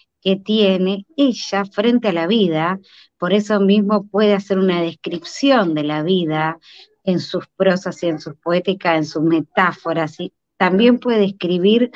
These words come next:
la, la nostalgia, ¿no? La nostalgia de alguna manera de esto de ir viendo, eh, el niño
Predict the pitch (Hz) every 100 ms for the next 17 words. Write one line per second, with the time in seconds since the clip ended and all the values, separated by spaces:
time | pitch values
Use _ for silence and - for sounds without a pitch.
0 | - - _ _ _ - 185 156 - 190
1 | 170 175 170 - 262 240 196 185 _ 165
2 | 151 160 208 208 180 180 185 - 214 214
3 | 214 233 202 175 185 214 214 185 175 202
4 | 214 208 202 - - _ 185 214 220 190
5 | 190 208 214 196 190 226 233 226 208 208
6 | 208 208 _ _ - 175 175 180 180 220
7 | 262 185 165 156 143